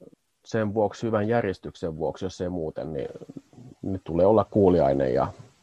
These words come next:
totta kai, kun on kyse veromaksusta, niin sa-, sanotaanko niin, että pitäisi ainakin olla erittäin hyvä syy,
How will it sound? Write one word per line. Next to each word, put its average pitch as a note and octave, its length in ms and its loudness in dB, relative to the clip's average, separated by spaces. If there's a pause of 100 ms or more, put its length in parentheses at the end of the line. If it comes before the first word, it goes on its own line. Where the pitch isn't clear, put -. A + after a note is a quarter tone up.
(840)
totta F#2 240 2
kai, G2+ 200 4
kun G2+ 120 4
on F#2+ 60 4
kyse G2 240 2
veromaksusta, F2+ 840 4
niin - 160 -4 (760)
sa-, A#2 280 4
sanotaanko G#2 480 4
niin, G#2 120 4
että F#2 160 2
pitäisi G2+ 300 4
ainakin G#2 340 4
olla G2+ 160 6
erittäin G#2 500 4
hyvä A2 220 6
syy, G#2+ 360 6